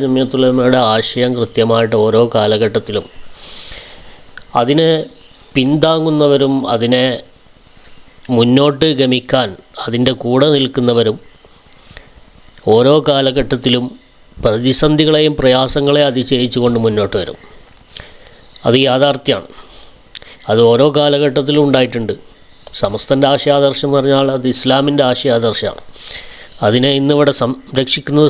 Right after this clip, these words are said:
സമസ്തയാണ്. അതിങ്ങനെ മുന്നോട്ട് പോകുന്ന സമയത്ത് ഇപ്പോൾ റസൂലുള്ളാഹി സ്വല്ലല്ലാഹു അലൈഹി വസല്ലമ തങ്ങളുടെ കാലഘട്ടത്തിൽ തന്നെ നിങ്ങൾ പരിശോധിച്ചോ,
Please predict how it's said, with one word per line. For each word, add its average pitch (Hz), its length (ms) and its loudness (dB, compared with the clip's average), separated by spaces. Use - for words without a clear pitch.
സമസ്തയാണ്. 117 520 -2
അതിങ്ങനെ 175 440 4
മുന്നോട്ട് 160 460 4
പോകുന്ന 156 320 2
സമയത്ത് 131 480 0
ഇപ്പോൾ 131 260 2
റസൂലുള്ളാഹി 147 460 2
സ്വല്ലല്ലാഹു 147 280 2
അലൈഹി 123 100 -6
വസല്ലമ 139 320 0
തങ്ങളുടെ 131 340 0
കാലഘട്ടത്തിൽ 127 640 -2
തന്നെ 131 220 0
നിങ്ങൾ 127 140 2
പരിശോധിച്ചോ, 101 500 -4